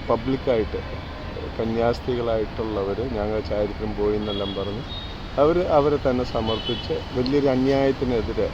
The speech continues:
സ്വരമുയർത്തിയപ്പോൾ അത് സഭാധികാരികൾ, അത്, ഏഹ്, അധികാരികളുടെ ഒരു മെക്കെട്ട് കയറാനുള്ള ലൈസൻസ് ആയിട്ടെടുത്ത് കുറേ നാടകങ്ങളൊക്കെ കളിച്ച് നമ്മൾ കണ്ടു, കേട്ടു, അനുഭവിച്ചു.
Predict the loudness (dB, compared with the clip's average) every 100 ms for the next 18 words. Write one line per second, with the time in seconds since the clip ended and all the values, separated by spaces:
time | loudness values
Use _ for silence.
0 | -4 -4 0 0 0 0 -2 -2 -2 -2
1 | -2 -6 -6 -8 -8 -8 -4 2 4 4
2 | 4 -2 -2 0 4 6 6 4 2 2
3 | 2 2 2 4 4 4 4 2 0 -2
4 | -8 -4 -2 0 0 -2 2 4 6 6
5 | 4 4 6 6 6 4 4 4 4 2
6 | 0 -4 -6 -6 -2 0 2 2 6 6
7 | 8 6 4 4 4 2 0 -4 -2 0
8 | 0 -2 -2 -2 -4 -2 0 2 2 2
9 | 2 2 2 0 0 0 0 0 0 2
10 | 2 2 2 2 2 2 0 0 0 2
11 | -2 -2 -2 2 2 2 2 0 -2